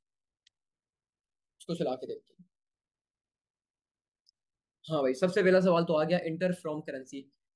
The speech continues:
मैंने कहा यूएसडीटी। ये देखें, दूसरा सवाल भी पूछ रहा है, enter to currency, मैंने कहा पीकेआर। तो पूछ रहा है, "Enter your amount." मैंने कहा, "सौ dollar को convert करना है." तो ये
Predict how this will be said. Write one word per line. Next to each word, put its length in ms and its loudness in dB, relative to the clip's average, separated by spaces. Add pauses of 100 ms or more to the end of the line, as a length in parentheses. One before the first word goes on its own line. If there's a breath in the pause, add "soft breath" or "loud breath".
(100)
मैंने 140 -4
कहा 160 0
यूएसडीटी। 580 0 (720)
ये 80 2
देखें, 220 0 (840)
दूसरा 260 4
सवाल 220 4
भी 80 2
पूछ 220 -4
रहा 120 -4
है, 120 -16 (320)
enter 340 0
to 160 -6
currency, 340 -2 (580)
मैंने 120 -8
कहा 120 -6
पीकेआर। 400 0
तो 760 -18
पूछ 200 -4
रहा 100 0
है, 60 0
"Enter 200 2
your 200 4
amount." 440 0 (1400)
मैंने 180 -6
कहा, 200 -4 (380)
"सौ 340 -4
dollar 280 -2
को 120 -10
convert 400 -10
करना 260 -8
है." 160 -10 (2250)
तो 80 -2
ये 80 2